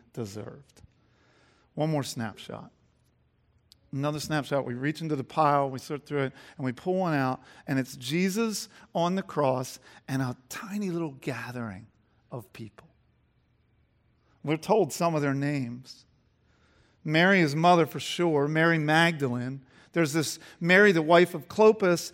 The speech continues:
who might be m-, the, his mother's sister, or the mother's sister might be unnamed. We don't know. We know it's a small group of women, and there is one disciple there.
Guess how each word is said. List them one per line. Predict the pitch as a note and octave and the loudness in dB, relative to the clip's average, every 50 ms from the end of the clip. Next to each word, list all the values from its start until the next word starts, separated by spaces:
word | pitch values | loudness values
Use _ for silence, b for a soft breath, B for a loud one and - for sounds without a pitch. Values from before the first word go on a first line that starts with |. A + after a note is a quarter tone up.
| b b b | b b b
who | F#3+ G#3 | 2 2
might | F#3 F3+ F3+ G#3 A3 B3 A3+ A#3 E3 | 4 4 6 6 6 4 2 0 -2
be | F#3 G#3+ G3 F#3 | 0 2 2 2
m-, | F#3 F3+ F3+ F3+ F3 - F#3 F3 - - | 2 2 0 -2 -4 -6 -10 -12 -10 -6
the, | E3 F3+ F#3+ - | 0 2 2 2
his | - D3+ F#3+ F3 C3 | 2 2 2 2 2
mother's | E3 F3+ F#3 F#3+ F3 F3+ F3 E3 - - - B B B B | 4 4 6 6 6 6 4 4 2 -2 -8 B B B B
sister, | B - - - - B3+ A3+ - - - - F3+ E3 D3 D3+ E3 F3 F3 b b b b b b b | B 0 2 4 6 6 4 4 2 -2 0 2 4 6 4 4 2 -2 b b b b b b b
or | F#3 F3 F3 E3+ F3 E3+ | 4 6 6 8 6 6
the | E3 E3 F3 | 6 4 6
mother's | F3 F3+ G#3+ G#3 F#3 - | 6 6 6 6 4 2
sister | - - A3+ G#3+ - G#3 | 2 2 2 2 2 0
might | F3+ E3+ F3 F3 E3+ | 2 2 2 2 2
be | E3 D#3+ | 2 2
unnamed. | D#3+ D#3+ D3+ D3 D#3+ F#3 G3+ G3 G3 G3 E3+ | 2 2 2 2 4 4 4 4 4 4 4
We | F#3+ G#3+ | 4 4
don't | A#3 A#3+ A3+ G#3 G3 G#3 | 4 4 2 2 2 4
know. | A#3 A#3 A3 F#3 D#3 D3 D3+ | 6 6 8 8 8 6 6
We | D#3+ F#3 F#3+ | 6 4 4
know | G3 A#3 B3+ | 4 4 2
it's | B3 - | 2 0
a | F3 | -2
small | - - - - G#3 G#3+ A3+ B3 C#4 C4+ | -4 -4 -2 0 2 4 6 6 4 4
group | F#3+ G#3+ G#3+ A3 G#3+ G#3 | 6 6 4 6 6 4
of | F#3+ D#3 D3+ | 0 0 0
women, | E3+ F#3+ G3+ G#3+ A3 A#3 A#3+ A#3+ A3+ G#3 B B B B B | 0 0 2 2 4 2 2 2 0 -4 B B B B B
and | B F#3 F3+ F3 F3+ | B 2 4 4 4
there | F#3 F3+ F#3+ - | 4 4 4 6
is | - G3 G#3+ A#3+ A#3+ A#3 F#3 E3 | 6 6 8 8 6 4 2 -2
one | E3+ F3 F#3+ G3 G3+ G#3 G#3 G#3+ G#3 G3+ - B B B | -2 2 4 6 6 6 4 2 0 -2 -4 B B B
disciple | - F#3+ F3 - G3+ F3+ E3 D#3 - C3 A#2+ | -4 -4 0 6 6 6 6 6 2 -4 -4
there. | A2 A2+ G#2 G#2 A2+ A2+ | -4 -4 -6 -6 -8 -12